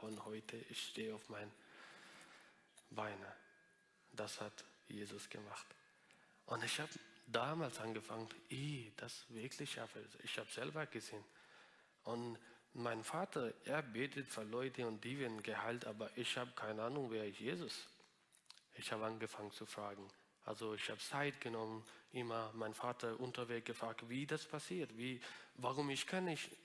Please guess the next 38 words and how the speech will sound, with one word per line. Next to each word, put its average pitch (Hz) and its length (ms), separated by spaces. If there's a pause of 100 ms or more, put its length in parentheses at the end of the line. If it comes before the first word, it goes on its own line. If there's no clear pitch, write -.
(640)
ich - 240
kann 165 180
auch 170 160
beten, 185 360
weil 185 140
Leute 190 300
dann, 175 200
die 170 100
wird 170 240
geheilt 156 420 (360)
und 131 160
auch, 135 280 (580)
äh, 117 340
und 123 340
ich 135 220
kann 139 160
auch 147 200
mit 160 200
ihm 160 160
reden, 156 400 (800)
dass 127 180
er 135 180
kann 131 200
auch 131 260
Nein 131 340
oder 143 180
Ja 123 280
sagen, 147 340
dass 135 220
er 117 160
kann 120 220
machen 127 320
oder 123 180
nicht. 123 280 (120)
Er 120 80
hat - 140
gesagt, 107 320
„Ja, 143 320